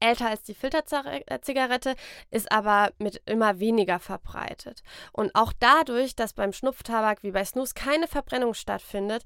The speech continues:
ist es weniger schädlich erstmal als das Rauchen. Aber wie gesagt, auf gar keinen Fall ungefährlich. Dann haben wir noch die Shisha.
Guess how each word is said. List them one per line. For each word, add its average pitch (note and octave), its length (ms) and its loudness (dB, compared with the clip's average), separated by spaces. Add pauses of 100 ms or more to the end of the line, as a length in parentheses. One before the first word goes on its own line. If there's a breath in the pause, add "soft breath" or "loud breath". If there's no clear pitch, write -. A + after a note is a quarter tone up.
(420 loud breath)
ist G#3+ 180 -6
es A3+ 220 -6
weniger A3+ 640 0
schädlich G#3 500 -8
erstmal G3+ 320 -4
als F#3 240 -6
das - 320 -10
Rauchen. F#3 480 -4
Aber G#3+ 440 4
wie G3+ 80 -2
gesagt, F#3 360 -4
auf E3 160 -10
gar G3+ 160 -4
keinen F#3+ 240 -2
Fall G3 240 2 (140)
ungefährlich. - 1000 -4 (960 loud breath)
Dann A3 300 4
haben G3+ 360 2
wir F#3+ 140 2
noch F3+ 280 -2
die F3 280 -10
Shisha. G3 960 0